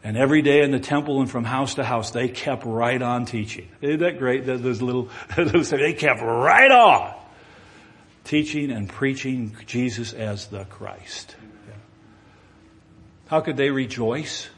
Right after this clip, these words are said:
Jesus in the Sermon on the Mount said, "Blessed are you when people insult you and persecute you and falsely say all kinds of evil against you because of me."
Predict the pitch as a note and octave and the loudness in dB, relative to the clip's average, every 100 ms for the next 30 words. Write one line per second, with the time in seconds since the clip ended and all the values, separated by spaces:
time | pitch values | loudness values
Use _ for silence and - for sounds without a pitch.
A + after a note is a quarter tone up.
0 | - _ _ _ _ _ _ - - - | -20 _ _ _ _ _ _ -20 -20 -20
1 | _ _ - - - - - G#2 A#2 D3+ | _ _ -20 -20 -20 -20 -14 -6 0 2
2 | D3+ G#2+ G#2+ F#2+ A#2 A2+ - B2+ B2 A#2+ | 2 0 -4 -6 -8 -6 -4 -2 -2 -2
3 | A#2+ A#2+ B2+ C3 - G#2+ A#2+ C#3 C3+ B2 | -2 0 -2 -2 -6 -6 -2 -2 -4 -6
4 | A2 A2 A2 A2 B2+ B2 A#2 B2+ C3 - | -4 -4 -4 -4 -6 -6 -6 -4 -4 -4
5 | A2+ G2+ - G#2 G2+ - - D3 - A#2+ | -8 -8 -10 -10 -8 -10 -8 -8 -8 -10
6 | A2 G2 G#2+ G2+ - C3 C3+ A#2+ G#2+ B2+ | -10 -12 -10 -12 -6 -6 -6 -8 -10 -8
7 | A#2 A#2 C3 B2 A#2 A#2+ A#2+ B2 A#2 A2 | -10 -8 -10 -8 -8 -6 -6 -8 -10 -12
8 | G#2+ A2 G#2 G2+ G#2+ G2+ G2 | -10 -12 -12 -14 -14 -16 -18